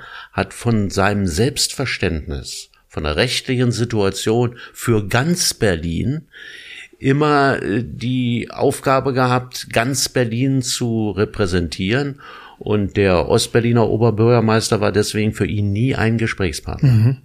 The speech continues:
Speaker 2: Okay. Sie waren ja im Grunde so für, für, für zwei ganz wichtige Zeitspannen regierender Bürgermeister. Einmal, ich, ich muss das jetzt mal ein bisschen clustern, einmal die Zeit vor der Wiedervereinigung, also vor dem Mauerfall,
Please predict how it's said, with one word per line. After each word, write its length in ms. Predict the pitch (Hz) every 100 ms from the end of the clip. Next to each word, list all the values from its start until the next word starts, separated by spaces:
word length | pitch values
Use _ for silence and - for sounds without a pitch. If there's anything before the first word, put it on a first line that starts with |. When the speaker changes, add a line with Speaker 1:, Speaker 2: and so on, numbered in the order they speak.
| - _ - 120
Speaker 2:
Okay. 240 | - 110 - - - - - - -
Sie 240 | - 151
waren 160 | 160 220
ja 320 | 220 202 190 - - - - - - -
im 140 | 165
Grunde 240 | 151 180 160
so 160 | 151
für, 280 | 139 147 143
für, 200 | 139 135
für 360 | - 143 139 -
zwei 300 | - 139 147
ganz 300 | 151 156 147
wichtige 340 | 151 - 156
Zeitspannen 760 | - - 147 - - 143 139 127
regierender 480 | 123 123 123 120 113
Bürgermeister. 640 | 120 113 113 117 - 127
Einmal, 480 | 139 175 185 175 160
ich, 140 | 143 - -
ich 140 | -
muss 120 | 156
das 120 | 143
jetzt 160 | 139 139
mal 80 | 139
ein 60 |
bisschen 180 | 131 127
clustern, 460 | 117 147 156 - 151
einmal 280 | 143 156 156
die 140 | 147
Zeit 400 | - 151 147 - - - - - -
vor 260 | - 147
der 140 | 180 175
Wiedervereinigung, 800 | 214 214 208 196 190 196 220 214
also 240 | 117 123
vor 240 | 113 143 170
dem 140 | 190
Mauerfall, 640 | 185 208 202 214 233 277